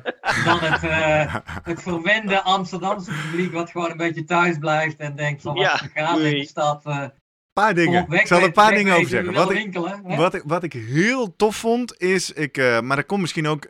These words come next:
Speaker 2: kijk, in Rotterdam ga ik naar de Green Room van die Facebookgroep en, en dan naar het parcours. Ik,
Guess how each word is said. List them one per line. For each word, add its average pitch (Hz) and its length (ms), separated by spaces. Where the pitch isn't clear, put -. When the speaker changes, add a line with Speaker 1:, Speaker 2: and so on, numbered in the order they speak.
Speaker 2:
kijk, 143 220
in 143 120
Rotterdam 139 460
ga 127 180
ik 113 100
naar 120 180
de 110 200
Green 156 340
Room 147 260
van 131 120
die 117 80
Facebookgroep 135 800
en, 127 300
en 123 180
dan 127 160
naar 127 100
het 113 80
parcours. 175 380
Ik, - 180